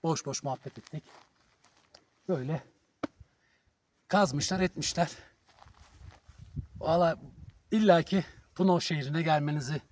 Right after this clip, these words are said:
tavsiye ediyorum. Puno'ya bir saat uzaklıkta bura. Copacabana videosu var. Copacabana Bolivya'ya bağlı. Copacabana'ya da işte bir kırk dakika falan uzaklık diyebiliriz. O zaman bir sonraki videoda görüşmek üzere. Çao çao.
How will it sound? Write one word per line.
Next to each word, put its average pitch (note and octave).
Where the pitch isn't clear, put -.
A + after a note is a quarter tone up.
tavsiye D3+
ediyorum. D3
Puno'ya F3
bir E3
saat D3
uzaklıkta C3+
bura. C3
Copacabana D3+
videosu D3
var. C3+
Copacabana C#3+
Bolivya'ya C#3
bağlı. A#2+
Copacabana'ya D#3+
da D3
işte C#3+
bir -
kırk -
dakika -
falan C3
uzaklık -
diyebiliriz. A#2+
O F3+
zaman F#3
bir F#3
sonraki D#3+
videoda C#3+
görüşmek C3
üzere. B2+
Çao -
çao. -